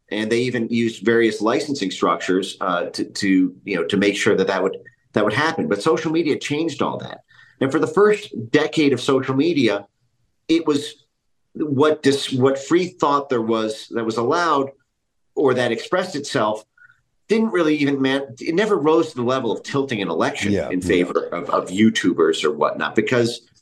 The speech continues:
Speaker 1: you know, it took a long time to be able to have a, a, a mature ecosystem. But now we're here,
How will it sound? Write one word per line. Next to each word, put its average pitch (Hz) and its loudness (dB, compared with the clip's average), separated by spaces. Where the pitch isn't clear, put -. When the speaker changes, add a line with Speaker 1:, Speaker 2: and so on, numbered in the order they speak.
Speaker 1:
you 131 2
know, 127 4
it 123 0
took 202 0
a 147 2
long 135 2
time 160 -2
to 127 -6
be 113 0
able 113 -2
to 110 -4
have 107 -6
a, 104 -2
a, 101 -4
a 95 -2
mature 120 2
ecosystem. - -2
But 117 0
now 180 4
we're 143 4
here, 147 2